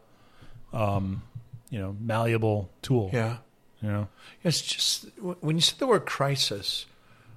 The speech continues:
Speaker 2: um, the biblical meaning of that was brought out to me years ago when I read Karl Barth,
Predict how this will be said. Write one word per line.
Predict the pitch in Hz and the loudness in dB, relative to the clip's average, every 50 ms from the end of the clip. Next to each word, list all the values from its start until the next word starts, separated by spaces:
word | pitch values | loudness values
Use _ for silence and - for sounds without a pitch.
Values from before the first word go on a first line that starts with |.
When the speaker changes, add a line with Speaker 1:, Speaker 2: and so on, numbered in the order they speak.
| - - - | -20 -16 -8
Speaker 2:
um, | - 127 113 110 110 107 104 104 110 127 - - - - - - _ _ _ _ - - - - 147 - - - _ - _ _ - - | -4 -2 -2 -2 -2 -4 -4 -6 -10 -12 -14 -16 -20 -20 -20 -20 _ _ _ _ -20 -20 -20 -12 -10 -10 -10 -10 _ -20 _ _ -10 -8
the | 147 120 123 | -4 -4 -2
biblical | 110 107 165 202 208 220 175 - - 120 113 107 107 - - 127 | 4 6 6 8 8 6 4 4 6 6 6 6 4 2 -4 -4
meaning | 113 117 120 113 113 110 | -2 0 0 0 0 -2
of | 107 101 92 - | -2 -4 -4 -4
that | 110 101 98 98 95 - - _ _ _ | -4 -4 -4 -6 -10 -14 -18 _ _ _
was | - 151 120 110 98 - | -6 -4 -4 -2 -4 -2
brought | - 117 113 113 | 0 0 0 2
out | 117 113 120 120 - - | 2 0 0 0 -2 -4
to | - 110 | -6 -6
me | 107 104 | -6 -4
years | 101 117 165 170 143 - | -2 0 0 2 2 0
ago | - 110 120 107 104 101 | 2 4 6 6 6 6
when | 95 107 104 104 | 4 0 0 0
I | 104 | 0
read | 101 101 110 113 113 110 104 104 - - 113 - - - - - - - - - - | 0 0 2 2 2 2 0 2 2 2 2 0 -4 -14 -18 -20 -20 -20 -20 -16 -12
Karl | - - - 156 170 170 165 147 | -10 -2 2 4 6 8 8 6
Barth, | 123 110 - - 135 123 120 104 90 - - - - - | 4 2 2 4 4 4 4 0 -4 -6 -6 -6 -6 -6